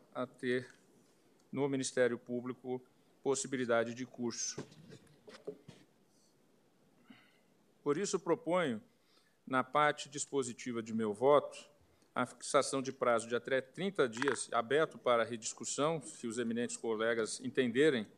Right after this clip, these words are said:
de aderir a essa necessidade, evidentemente, para os representantes do Ministério Público encaminharem, sob pena de nulidade,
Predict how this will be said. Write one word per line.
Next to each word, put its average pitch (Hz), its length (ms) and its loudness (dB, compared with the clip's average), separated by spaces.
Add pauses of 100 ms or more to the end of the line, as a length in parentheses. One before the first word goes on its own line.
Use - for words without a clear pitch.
(280)
de - 160 -2
aderir 117 400 -2
a 117 120 4
essa 110 360 0
necessidade, 113 800 0
evidentemente, 110 720 -6 (880)
para 170 160 8
os 160 100 0
representantes 175 1200 0 (120)
do 147 140 2
Ministério 139 440 2
Público 165 260 -10
encaminharem, 156 640 6
sob 131 320 2
pena 160 260 4
de 151 100 0
nulidade, 143 680 6